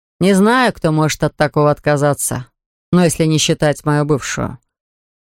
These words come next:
Сьюзен, послушать, так мне ни в какое время суток пить нельзя.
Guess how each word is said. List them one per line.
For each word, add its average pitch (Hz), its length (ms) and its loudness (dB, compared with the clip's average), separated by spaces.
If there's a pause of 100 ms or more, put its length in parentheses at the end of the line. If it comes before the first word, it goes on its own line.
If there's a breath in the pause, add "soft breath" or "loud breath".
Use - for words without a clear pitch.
(120)
Сьюзен, 175 800 2
послушать, 165 680 0
так 160 180 -2
мне 165 300 2
ни 165 80 0
в - 80 -4
какое 165 400 2
время 160 280 0
суток 143 460 -4
пить 139 220 -2
нельзя. 135 480 0